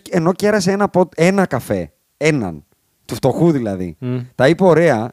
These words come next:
Speaker 1: γιατί γράφει, «Το περιμέν-, περιμένω το νέο podcast σαν να περιμένω να έρθει το Σάββατο το πρωί για να δω Pokémon στα παιδικά μου χρόνια».
Speaker 2: Εντάξει, το είπε, το είπε καλά,
Speaker 1: Μ'
Speaker 2: οπότε
Speaker 1: άρεσε
Speaker 2: το
Speaker 1: πάρα
Speaker 2: πάρε. Αλλά
Speaker 1: πολύ.
Speaker 2: ο ένας καφές είναι οριακά ντροπή. Δηλαδή, τόσο είναι η χρέωση της κάρτας σου. Δηλαδή, τώρα πληρώνεις δύο και μισή ευρώ, δεν είναι κρίμα;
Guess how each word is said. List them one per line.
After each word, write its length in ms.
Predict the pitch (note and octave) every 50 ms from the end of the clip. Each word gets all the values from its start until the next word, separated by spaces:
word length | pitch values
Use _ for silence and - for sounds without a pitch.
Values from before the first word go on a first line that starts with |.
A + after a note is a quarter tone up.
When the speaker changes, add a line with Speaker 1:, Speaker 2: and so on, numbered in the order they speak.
| _ _
Speaker 1:
γιατί 260 | - A2 B2 - -
γράφει, 460 | A#2 D3 E3 F3 - - A#2 A#2+ B2 - _
«Το 120 | - C3+
περιμέν-, 480 | - C#3 C3 B2+ A#2+ B2 D3 E3 F3 - -
περιμένω 380 | - C#3 B2 A#2 A#2+ D3 D#3+ F3
το 100 | - C#3
νέο 120 | C#3 D#3 D3+
podcast 300 | - C#3+ C#3+ - - F3 D#3+ -
σαν 220 | - - D#3 D3+
να 80 | E3+ D#3+
περιμένω 440 | - D#3+ B2+ A#2+ A#2 C3 C#3+ D3+
να 80 | D3 C#3
έρθει 140 | C#3 C#3 -
το 100 | - C#3
Σάββατο 420 | - C#3 C3+ B2+ C#3 C3+ - C3+
το 100 | - -
πρωί 420 | - - A2 G2+ G#2 A2 A#2 B2+ - - - - - - - _ _ _ -
για 160 | - A#2 A#2+
να 120 | A#2 A2+
δω 220 | G#2+ D3+ D#3 _ -
Pokémon 360 | - D3 C#3 - E3 E3 E3+ D#3+
στα 120 | - C#3+
παιδικά 260 | B2+ C#3 A#2+ - C#3+
μου 100 | D3 D3
χρόνια». 420 | B2+ C3+ C#3+ C#3+ B2 G#2+ F2+ D#2+ - _ _ _ _ _ _ _ _ _ _ _ _ _ _ _ _ _ -
Speaker 2:
Εντάξει, 220 | C3 C#3+ C3+ - -
το 60 | D3
είπε, 200 | C3+ A#2 D3+ D#3+
το 100 | - D3
είπε 120 | C#3+ -
καλά, 240 | - - C3+ C3+ C3
Speaker 1:
Μ' 40 | B2
Speaker 2:
οπότε 120 | A#2+ B2
Speaker 1:
άρεσε 220 | C3 C#3 - B2+ E3
Speaker 2:
το 60 | C#3
Speaker 1:
πάρα 200 | E3 E3+ E3+ E3
Speaker 2:
πάρε. 100 | D3 B2 A#2+
Αλλά 80 | - D3
Speaker 1:
πολύ. 120 | D3 D3+
Speaker 2:
ο 20 | D#3+
ένας 160 | E3+ F3+ E3
καφές 300 | - - D3+ - D#3+ D3+
είναι 140 | - F3+ F3
οριακά 380 | F3+ E3+ D#3+ D#3 C#3+ - D#3+ D#3+
ντροπή. 320 | D#3 D#3+ - - F3 E3
Δηλαδή, 260 | C#3 B2 C#3 C3 C3+
τόσο 240 | C3+ F#3 E3 - F#3+
είναι 80 | F#3 F3+
η 40 |
χρέωση 240 | E3 F3 F3+ F3+ E3
της 100 | E3+ -
κάρτας 300 | - - F3 F3 - -
σου. 40 | G2
Δηλαδή, 160 | A2+ A2+ A2+ A2+
τώρα 160 | C3+ C#3+ C#3
πληρώνεις 260 | - D3 D3+ D#3 D3
δύο 100 | C#3+ D#3
και 60 | D#3+
μισή 160 | D#3+ D3 -
ευρώ, 200 | C3+ B2 C3+ D#3+
δεν 140 | D3+ C3 C3
είναι 100 | B2 A#2
κρίμα; 340 | - - B2+ B2+ A#2+ G#2+ G#2